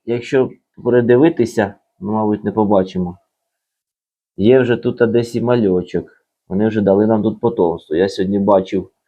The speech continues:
вмикав світло, годував їх. Я бачив мальок, де та він ховається, ховається десь там в заростях роголісника.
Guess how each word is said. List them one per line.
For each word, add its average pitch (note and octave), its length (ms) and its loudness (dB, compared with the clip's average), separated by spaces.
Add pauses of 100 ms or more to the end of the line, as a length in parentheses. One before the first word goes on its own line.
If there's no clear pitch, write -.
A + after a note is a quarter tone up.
(580)
вмикав F#2+ 580 0
світло, A#2+ 400 0
годував G2+ 460 2
їх. B2+ 340 -4 (580)
Я A2 140 2
бачив A2 380 2
мальок, A#2 360 2
де F2+ 100 -4
та G2+ 140 -2
він A#2+ 220 -4 (360)
ховається, E2 560 -2
ховається F#2 520 -2
десь - 260 -12
там F2 260 -6 (720)
в - 40 -6
заростях F#2+ 520 2 (1900)
роголісника. F#2 840 0